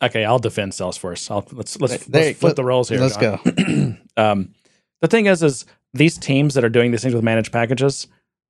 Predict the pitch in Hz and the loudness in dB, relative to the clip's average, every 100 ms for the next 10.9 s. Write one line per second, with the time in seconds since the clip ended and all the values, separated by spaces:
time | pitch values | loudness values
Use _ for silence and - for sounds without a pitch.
0 | 120 123 - 185 240 165 151 135 123 127 | -8 -6 0 2 2 2 4 2 2 2
1 | 147 143 113 104 95 _ _ _ _ _ | 2 0 -2 -4 -8 _ _ _ _ _
2 | _ _ _ _ _ _ _ _ _ _ | _ _ _ _ _ _ _ _ _ _
3 | _ _ 180 - _ 117 107 101 98 92 | _ _ -18 -18 _ 0 2 0 -2 -4
4 | 95 - - 67 - - _ _ - 147 | -8 -16 -8 -6 -6 -10 _ _ -4 -2
5 | 135 165 190 131 127 117 113 110 127 135 | 0 0 0 0 0 -2 -2 -2 0 0
6 | 117 107 - 123 131 120 107 - _ _ | -2 -6 0 2 4 2 -2 -10 _ _
7 | _ 135 135 180 185 160 139 123 127 120 | _ -2 2 4 4 2 2 4 4 2
8 | 117 117 107 - 120 107 98 95 117 98 | 0 0 0 -2 -2 0 -2 -2 -2 -2
9 | 87 - _ - 120 107 131 120 131 131 | -10 -18 _ -2 0 0 -2 2 0 2
10 | 131 123 117 113 107 110 104 98 - | 2 2 2 0 0 0 0 -2 -6